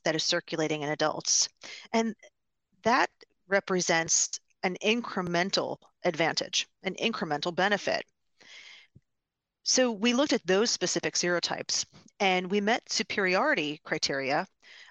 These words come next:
um, involving statistical testing, looking at, um, the geometric mean titers of,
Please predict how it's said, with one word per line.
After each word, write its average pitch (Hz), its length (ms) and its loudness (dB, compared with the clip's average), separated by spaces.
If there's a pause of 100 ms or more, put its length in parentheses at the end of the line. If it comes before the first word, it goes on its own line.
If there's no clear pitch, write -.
(100)
um, 165 180 2
involving 170 420 0
statistical 190 540 -2
testing, 190 480 0
looking 175 340 -4
at, 165 240 0 (360)
um, 160 260 0 (240)
the 180 100 0
geometric 180 540 0
mean 170 180 -4
titers 220 560 0
of, 175 80 -2